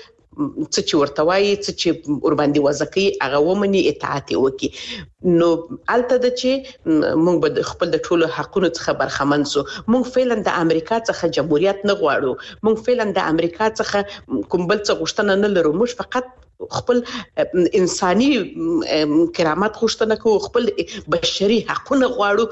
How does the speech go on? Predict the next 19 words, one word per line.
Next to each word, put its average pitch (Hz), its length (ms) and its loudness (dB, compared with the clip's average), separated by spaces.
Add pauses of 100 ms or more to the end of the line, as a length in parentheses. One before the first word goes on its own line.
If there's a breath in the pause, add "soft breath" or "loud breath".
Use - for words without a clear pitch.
(240 loud breath)
نو 180 120 2
په - 180 -4
دغه 247 220 0
کې 285 120 -6
هم 285 140 4
ته 302 120 -2
پاتې 302 340 0
راځې؟ 302 320 0 (180)
دا - 80 0
خو - 140 -2
امکان 254 320 0
نه 330 60 4
لري 302 180 2
چې - 140 -6
په 294 60 -4
دې 262 120 -2
کې 254 120 -14
پاتې 247 280 -2
راسې. 196 340 0